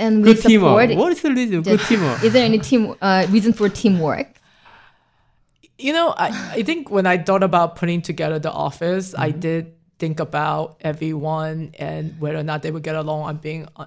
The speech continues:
Speaker 3: earnest when I say that, because
Speaker 2: Mm.
Speaker 3: it is very important to have an
Speaker 2: Mm.
Speaker 3: office that, that
Speaker 2: Mm.
Speaker 3: do get along.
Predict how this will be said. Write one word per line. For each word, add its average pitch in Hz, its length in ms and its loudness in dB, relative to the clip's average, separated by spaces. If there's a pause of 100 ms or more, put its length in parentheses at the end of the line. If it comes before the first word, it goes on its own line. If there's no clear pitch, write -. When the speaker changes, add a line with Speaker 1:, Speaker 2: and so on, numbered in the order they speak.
Speaker 3:
earnest 156 320 -8
when 151 80 -12
I 151 60 -10
say - 220 -10
that, 143 320 -8
because 160 440 -6
Speaker 2:
Mm. 131 60 -10
Speaker 3:
it 160 100 -6
is 160 160 -8
very 170 280 -6
important 160 580 -8
to 156 120 -6
have 147 220 -4
an 143 80 -4
Speaker 2:
Mm. - 60 -10
Speaker 3:
office 143 520 -8
that, 147 320 -8
that 147 180 -4
Speaker 2:
Mm. - 40 -10
Speaker 3:
do 151 200 -8
get 143 140 -8
along. 135 480 -10